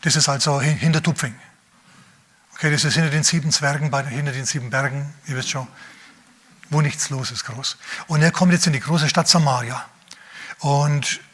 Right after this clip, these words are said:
es ist eine Erweckung, eine falsche Erweckung durch Samaria gegangen. Die Leute haben den Herrn, das Volk hat den Herrn ausgefegt, hat einen neuen Gott sich angeeignet, nämlich den Baal und die Astarte. Baal war der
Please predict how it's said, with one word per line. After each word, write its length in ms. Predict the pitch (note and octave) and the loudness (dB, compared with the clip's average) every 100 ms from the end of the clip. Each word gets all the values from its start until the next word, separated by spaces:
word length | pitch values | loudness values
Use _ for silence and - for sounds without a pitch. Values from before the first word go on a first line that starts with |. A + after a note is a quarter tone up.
| _ | _
es 200 | A3+ - | 0 4
ist 120 | E3 | 4
eine 200 | D3+ D3+ | 6 4
Erweckung, 580 | F#3+ C#3 C3+ G3 D3 D3+ | 2 4 4 4 2 2
eine 220 | D3 C#3 | 2 0
falsche 420 | B2+ - F3 - F3 | 0 2 4 4 2
Erweckung 560 | C3+ F3 - C#3 D3+ - | 2 0 0 0 -2 0
durch 340 | D3 C#3+ - | -2 0 0
Samaria 520 | - C#3+ D3 D3 C#3+ | 0 2 0 0 -2
gegangen. 460 | A2+ A#2 B2+ A2+ A2 - - - - - | -4 -6 -6 -6 -10 -16 -18 -14 -14 -8
Die 80 | C#3 | -2
Leute 320 | C3 D#3 D#3+ | 2 2 2
haben 140 | C3+ C3+ | 0 -2
den 120 | C3+ | -2
Herrn, 240 | G#2 E3+ | 0 0
das 140 | D3 - | 2 0
Volk 300 | - F3 - | 0 -2 -2
hat 60 | |
den 100 | C3 | -6
Herrn 320 | C3+ C#3+ F#3+ F#3+ | 0 2 4 4
ausgefegt, 760 | A3+ D3+ E3+ - F3 F3 - - - - | 0 0 -2 0 0 0 -10 -12 -10 -2
hat 160 | F#3+ | 0
einen 300 | D#3 D3 C3 | 0 0 0
neuen 460 | D3 F#3 E3 D3 A#2 | 0 2 2 0 -2
Gott 300 | C#3 - - | -4 -6 -6
sich 300 | - D3+ - | -4 -4 -2
angeeignet, 640 | E3 D3 D#3+ C3 C#3 D#3 - - - | -2 0 0 -2 -2 -4 -6 -10 -4
nämlich 280 | C#3 C#3+ - | -2 -2 0
den 200 | D3+ A#2 | -2 0
Baal 380 | D3+ D3 B2 - - _ _ _ _ _ _ - - | 0 0 -2 -10 -20 _ _ _ _ _ _ -18 -10
und 180 | - D3 | -2 2
die 120 | E3+ | 4
Astarte. 640 | F3 - - D3 C3+ C#3+ E3+ - _ _ - - - | 6 4 2 0 0 -4 -6 -16 _ _ -18 -12 0
Baal 480 | D3 D#3+ F3 E3+ | 4 6 8 6
war 160 | C3 C3+ | 2 0
der 420 | C3+ B2+ A#2+ G2+ | 2 4 2 -2